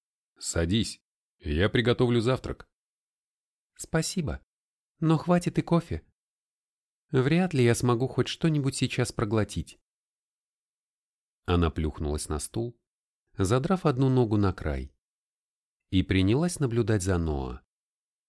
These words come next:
Он достал из шкафчика чистую кружку, налил кофе, добавил сливки и сахар, а затем поставил перед Алексис и сел напротив.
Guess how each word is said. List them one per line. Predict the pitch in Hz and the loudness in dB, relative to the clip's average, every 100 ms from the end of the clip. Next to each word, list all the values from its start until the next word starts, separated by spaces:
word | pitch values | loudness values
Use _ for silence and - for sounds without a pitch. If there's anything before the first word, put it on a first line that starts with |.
| _ _ _ _ _ _ | _ _ _ _ _ _
Он | 92 87 | 0 2
достал | 80 80 - 85 85 | 2 0 0 -2 0
из | |
шкафчика | - - 98 - - 95 | -4 -2 -4 -4 -6 -6
чистую | - 87 - 73 | -4 -6 -4 -6
кружку, | - 92 98 - 104 - _ _ _ _ - | -2 -4 -4 -6 -8 -10 _ _ _ _ -2
налил | 98 151 180 107 | 2 2 2 0
кофе, | - 104 - 95 - _ _ _ _ _ | 0 -2 -2 -6 -8 _ _ _ _ _
добавил | - 92 104 175 165 | -2 2 4 4 2
сливки | 131 117 123 - 92 | 0 -2 -4 -2 -2
и | |
сахар, | 80 - 76 - 71 - _ _ _ _ _ _ _ _ | -2 -4 -4 -6 -12 -14 _ _ _ _ _ _ _ _
а | 95 | 0
затем | 85 85 95 90 | 2 0 0 0
поставил | 87 - 90 85 85 | 0 0 -2 0 -2
перед | - 78 78 | -4 -4 -4
Алексис | 76 76 - 113 - - _ _ _ _ _ | -4 -6 -8 -6 -8 -10 _ _ _ _ _
и | 135 | -4
сел | - 208 165 | 0 0 2
напротив. | 90 - 82 - 78 | 0 0 -4 -4 -10